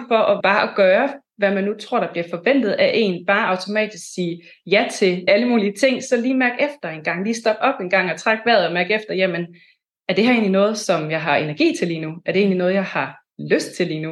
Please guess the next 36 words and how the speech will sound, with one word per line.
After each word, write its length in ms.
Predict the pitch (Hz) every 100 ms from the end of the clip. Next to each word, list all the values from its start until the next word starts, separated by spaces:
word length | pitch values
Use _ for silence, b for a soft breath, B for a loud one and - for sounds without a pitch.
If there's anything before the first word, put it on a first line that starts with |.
| 165
Og 80 | 165
hvad 140 | 196
med 100 | 233
mit 180 | 190 -
barn? 220 | 240 208 156
Er 40 |
det 60 | 202
egentlig 160 | 202 180
noget, 140 | 180
mit 140 | 180
barn 240 | 233 240 131
har 380 | - 160 156 - -
energi 380 | 202 180 190 196 -
til? 180 | 180 -
Og 80 | 175
er 100 | 180
det 40 |
egentlig 160 | 202 180
noget, 120 | 180 180
mit 80 |
barn 240 | 202 185 151 -
kan 120 | 151
overskue, 480 | 175 185 185 175 165
eller 100 | -
er 80 | 156
der 80 |
for 140 | 160 143
meget? 280 | 139 135 202
Ikke? 100 | -
Så 80 |
det 100 | 214
er 40 | 220
noget 140 | 247
med 80 | 254
lige 140 | 254 247
sådan 240 | 226